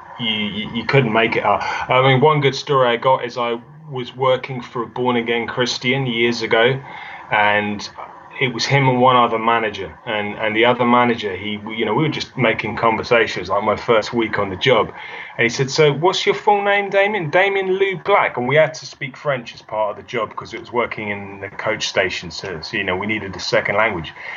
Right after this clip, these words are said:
He said, "Whatever you do, don't tell Tony when he's on shift that your full name is Damien Black Wolf." And I said, "Why not?" He said, "He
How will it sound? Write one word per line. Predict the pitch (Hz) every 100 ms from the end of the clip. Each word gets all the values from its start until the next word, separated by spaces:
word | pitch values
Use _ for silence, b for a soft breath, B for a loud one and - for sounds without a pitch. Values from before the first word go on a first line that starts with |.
| B B
He | 131
said, | 135 - - - - 175
"Whatever | 185 220 226
you | 208
do, | 190 139
don't | 143 175 175 -
tell | 175 160 151
Tony | 156 147 127 92
when | 95 101
he's | 110 107
on | 107 107
shift | - 120 95 -
that | 104
your | 113 101
full | - 123
name | 117 117 104
is | 90
Damien | 123 110 107 101
Black | 107 104 -
Wolf." | 117 101 -
And | 110
I | 101
said, | - 113
"Why | 120 127
not?" | 135 117 -
He | - - -
said, | 127
"He | 123 143